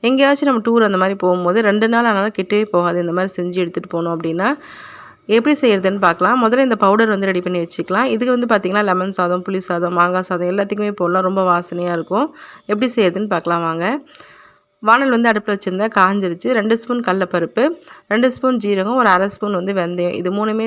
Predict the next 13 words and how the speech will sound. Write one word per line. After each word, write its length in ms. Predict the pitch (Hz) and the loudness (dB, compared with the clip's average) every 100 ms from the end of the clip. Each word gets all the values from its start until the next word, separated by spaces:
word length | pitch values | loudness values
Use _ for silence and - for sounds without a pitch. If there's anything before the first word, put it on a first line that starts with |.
| 226 | -2
சேர்த்து 320 | 185 175 233 226 | -2 -2 -2 -2
பொன்னிறமா 400 | 202 196 190 190 | -2 -2 -2 -2
நல்லா 140 | 180 180 | -2 -2
வறுத்துக்கணும். 580 | 175 175 185 175 190 294 - - - - - | -2 -4 -4 -2 -2 -4 -8 -20 -20 -16 -2
தீய 220 | 262 277 | 2 4
விடாம 260 | 254 220 233 196 | 2 0 2 0
வறுத்து 280 | 185 190 175 | 0 -2 -4
எடுத்துட்டு, 280 | 175 254 240 | -4 -4 -2
இது 160 | 226 247 | -2 0
கூடயே 220 | 247 240 | 0 2
பார்த்தீங்கன்னா, 300 | 196 180 214 214 | 0 0 -2 -2
ஒரு 80 | 196 | -2
மூணு 140 | 214 | -4